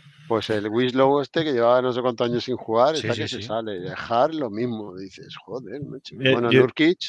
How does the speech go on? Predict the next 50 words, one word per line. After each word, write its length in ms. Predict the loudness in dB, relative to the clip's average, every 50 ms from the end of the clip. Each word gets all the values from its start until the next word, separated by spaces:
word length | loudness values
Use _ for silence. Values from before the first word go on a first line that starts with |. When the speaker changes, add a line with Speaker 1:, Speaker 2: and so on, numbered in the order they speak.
| -14 -14 -16
Speaker 1:
lo 220 | -12 -10 -8 -6
mismo, 420 | -2 0 0 0 0 -4 -6 -8 -12 _
coño. 180 | -16 -16 -16 -16 _ _ -20 -20 -20 -20 _ _ -18 -8 0
Speaker 3:
yo 140 | 4 4 6
no 100 | 6 6
quiero 180 | 8 10 10
hacer 220 | 8 8 8 4 4
sangre, 380 | 6 6 4 6 6 6 4
pero 320 | 4 4 2 2 2 0 -2 -10 -6 0
vi 80 | 2 2
el 80 | 4
partido 380 | 4 4 2 4 4 4 4 6
también 300 | 4 4 2 2 0 2
contra 320 | 2 0 2 2 2 2
Knicks, 480 | 2 2 0 -2 -2 -6 -10 -14 -14 _ _ _ -20 -20 _ -20 -18 -16 -16 -16 -16 -18 _ -12 -2
que 120 | 4 6
iban 200 | 6 8 8 8
Speaker 2:
No, 40 | 8 8
Speaker 3:
ganando 240 | 8 8 8 6 6
Speaker 2:
pero 80 | 6
Speaker 3:
de 60 | 6 4
veintiocho 560 | 2 2 4 6 6 6 6 4 2 2 4
Speaker 2:
Sí, 60 | 4 4 4 4 2 2
sí, 20 |
Speaker 3:
también. 280 | 2 2 -2 0 -2 -2
Speaker 2:
sí. 120 | -4 -6 -12 -14 -18 -20 -20 -12 -6
Speaker 3:
<laughs> 440 | -4 -2 -2 -2 -2 -6 -8 -4 -4
Y 80 | -2 0 0 0
acaba 280 | 0 4 8 8 8 10
con 120 | 8 8
una 180 | 8 8 8 8
remontada. 760 | 8 6 4 2 2 0 0 2 2 2 4 4 2 0 -2 -6 -8 -10 -10 -12 -16 -18 _ -2
Es 140 | -2 -2 0
que 160 | 0 -2 0
creo 220 | 4 6 6 6 6
que 80 | 4 2
fue 120 | 0 -2
un 140 | -4 -2 2
parcial 460 | 2 2 2 2 -2 -2 -2 -2 0
treinta 320 | 0 0 0 0 2 0 0
y 80 | 0
cinco 560 | -2 -4 -4 -2 -2 -2 -2 0 2 4 6 6
once 360 | 4 2 -2 -4 -4 -2 0
en 80 | 0 2
el 120 | 2 2
último 440 | 2 0 0 -2 -2 -2 -2 -2 0
cuarto 400 | 0 0 0 0 0 0 0 0
o 100 | 0 0
algo 180 | 0 0 0 -2
así. 360 | -4 -4 -8 -8 -8 -10 -12